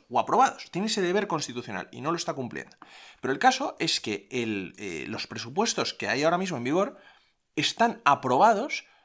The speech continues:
por unas cortes que ya no existen. Es decir, por unos representantes de la soberanía, por unos representantes del pueblo español que ya no son los mismos. Para que nos hagamos, mm, ponerlo en una posición muy clara.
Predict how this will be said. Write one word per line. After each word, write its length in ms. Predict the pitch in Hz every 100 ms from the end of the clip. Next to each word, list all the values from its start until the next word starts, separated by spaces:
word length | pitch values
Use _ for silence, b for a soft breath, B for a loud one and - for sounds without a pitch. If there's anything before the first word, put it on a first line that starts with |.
| b -
por 160 | 139
unas 360 | 185 269 262 -
cortes 640 | 190 226 220 170 - -
que 140 | - 120
ya 160 | 143
no 140 | 220 214
existen. 580 | - 247 - - - - _
Es 100 | 151
decir, 380 | 165 - 117 b b b b b
por 160 | 139 151
unos 200 | 220 240
representantes 1300 | 226 220 180 - 156 151 214 214 139 82 - - _
de 180 | 123 123
la 140 | 107
soberanía, 580 | - 101 123 196 214 208
por 160 | - 131
unos 140 | 175
representantes 480 | 185 180 170 196 160
del 120 | 120
pueblo 220 | 110 165
español 420 | 185 - 180 196 B B B -
que 140 | 139
ya 180 | 143 240
no 100 | 208
son 160 | 220
los 140 | 165 147
mismos. 400 | 220 131 - - b _
Para 160 | 120 120
que 80 | 120
nos 140 | 127
hagamos, 320 | 143 220 220 -
mm, 600 | - 147 139 143 - 123
ponerlo 380 | 127 131 180 202
en 60 | 180
una 320 | 175 170 147
posición 300 | 156 143 156
muy 120 | 117
clara. 360 | 196 120 -